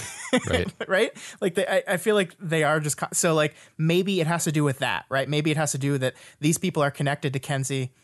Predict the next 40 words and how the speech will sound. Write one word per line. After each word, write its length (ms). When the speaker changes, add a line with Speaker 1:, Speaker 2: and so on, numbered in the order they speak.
Speaker 1:
Um, 340
Kenzie 300
is 100
looking 260
through 160
the 80
camera, 480
but 180
even 200
still, 360
the, 140
the 140
fact 260
that 160
Kenzie 460
is, 260
it's, 380
it's 120
pinging 440
off 180
Kenzie 480
is 100
still 200
important. 460
And 140
then, 400
I 40
mean, 140
I 60
guess 320
you 60
could 160
say 280
that 180
the 60
bird 580
is 180
connected 560
to 100
Chris 600